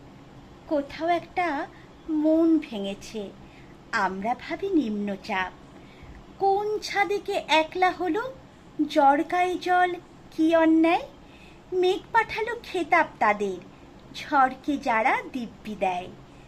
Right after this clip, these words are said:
গাছ নুয়ে তারে নিচ্ছে খবর, ঝাপটা হাওয়া দিচ্ছে দোষ।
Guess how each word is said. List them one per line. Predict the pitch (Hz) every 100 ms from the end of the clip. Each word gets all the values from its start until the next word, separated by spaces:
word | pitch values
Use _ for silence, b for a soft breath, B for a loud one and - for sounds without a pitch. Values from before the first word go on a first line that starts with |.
| B B - - 285 269
গাছ | 254 262 277 - -
নুয়ে | 254 247 240
তারে | 247 226 226
নিচ্ছে | 220 214 - - 226 -
খবর, | 247 220 285 349 381 - B B B 285
ঝাপটা | - 330 330 - 370 339
হাওয়া | - 294 320 349 370 359
দিচ্ছে | 254 302 - - 302 226
দোষ। | 226 220 208 185